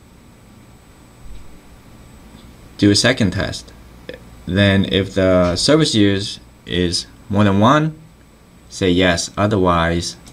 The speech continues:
say no. Press the enter key. The column autofills. Let's do a check.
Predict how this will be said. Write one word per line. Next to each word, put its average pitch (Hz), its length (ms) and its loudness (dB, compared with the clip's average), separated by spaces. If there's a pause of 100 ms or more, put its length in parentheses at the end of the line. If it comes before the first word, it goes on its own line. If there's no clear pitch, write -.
(160)
say 87 260 -4
no. 82 320 -2 (1040)
Press 95 180 -6
the - 120 -4
enter 117 280 2
key. 156 380 0 (1900)
The 101 100 -8
column 131 460 0
autofills. 98 760 -2 (200)
Let's 98 220 -6
do 107 100 0
a 113 80 2
check. 107 400 -2